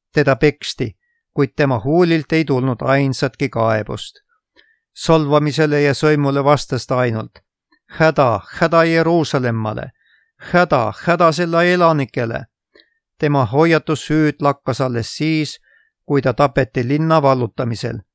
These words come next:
millest ta oli kõnelnud. Jeruusalemma hävitamise ajal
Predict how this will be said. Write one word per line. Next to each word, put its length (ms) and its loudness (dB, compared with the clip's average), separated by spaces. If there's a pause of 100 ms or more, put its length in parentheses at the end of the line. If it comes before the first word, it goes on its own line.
(100)
millest 380 -4
ta 120 -6
oli 240 -2
kõnelnud. 760 -6 (2000)
Jeruusalemma 840 0
hävitamise 600 0
ajal 380 2